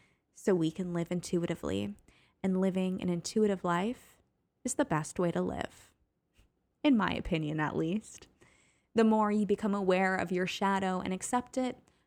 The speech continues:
the more embodied you are as a conscious living being. So start slowly and ease yourself into the process.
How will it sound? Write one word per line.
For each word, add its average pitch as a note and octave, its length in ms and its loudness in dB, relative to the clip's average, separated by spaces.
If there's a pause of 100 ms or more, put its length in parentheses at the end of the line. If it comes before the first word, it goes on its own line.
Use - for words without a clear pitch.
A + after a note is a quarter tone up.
(120)
the G#3 80 2
more G3 280 2
embodied F#3 580 0
you G3 160 0
are F#3+ 340 0
as G3 180 -4
a G#3+ 100 4
conscious D#3+ 840 -4
living D#3+ 540 -2 (160)
being. E3+ 540 0 (1000)
So C4 220 2
start B3+ 440 -2
slowly - 800 2 (480)
and C4 360 2
ease B3 300 0
yourself C4 480 0
into A3 220 -4
the A3+ 80 0
process. - 920 -2